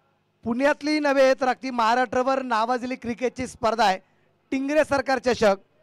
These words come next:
आणि सर्वजण प्रेक्षकांनी ज्या स्पर्धेला आपल्या डोक्यावरती घेतलेली क्रिकेटची स्पर्धा आहे, मनात साठवलेली क्रिकेटची स्पर्धा आहे, अशा या स्पर्धेची उद्या मेगा final आहे. आपण सर्वांनी उपस्थित राहायचं आहे. आणि उद्या विशाल भाऊंचा असणारा अभिषेक चिंतन सोहळा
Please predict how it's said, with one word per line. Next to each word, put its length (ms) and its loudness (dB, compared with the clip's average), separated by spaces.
आणि 160 -6
सर्वजण 1000 0
प्रेक्षकांनी 580 0
ज्या 140 -2
स्पर्धेला 300 -2
आपल्या 260 -2
डोक्यावरती 580 0
घेतलेली 220 -4
क्रिकेटची 460 -4
स्पर्धा 360 -2
आहे, 100 -2
मनात 340 0
साठवलेली 540 -2
क्रिकेटची 480 -6
स्पर्धा 340 0
आहे, 120 0
अशा 260 -4
या 120 2
स्पर्धेची 500 -6
उद्या 200 0
मेगा 520 0
final 340 4
आहे. 100 -4
आपण 220 -2
सर्वांनी 340 2
उपस्थित 400 2
राहायचं 280 2
आहे. 120 0
आणि 200 -4
उद्या 460 4
विशाल 360 0
भाऊंचा 340 4
असणारा 280 0
अभिषेक 460 2
चिंतन 300 4
सोहळा 400 6